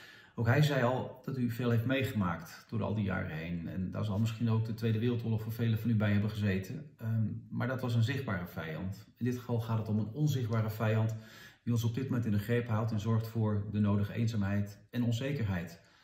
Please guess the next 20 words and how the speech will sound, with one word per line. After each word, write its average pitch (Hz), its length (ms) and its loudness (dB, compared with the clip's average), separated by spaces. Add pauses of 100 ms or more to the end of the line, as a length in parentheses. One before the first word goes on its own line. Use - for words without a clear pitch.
(800)
Eh, 101 380 2
ik - 100 -2
heb 120 80 -2
het 117 100 -4
gelukkige 120 360 -4
genoegen 123 340 -2
dat 110 80 2
mijn 110 140 2
ouders 113 280 0
nog 117 160 0
in 104 60 0
goede 120 220 -4
gezondheid 107 500 0
samenleven 107 880 0
in, 98 300 -2
in 101 120 -4
ons 101 120 -2
eigen 95 460 -4
ouderlijk 107 300 -4
huis. - 580 -6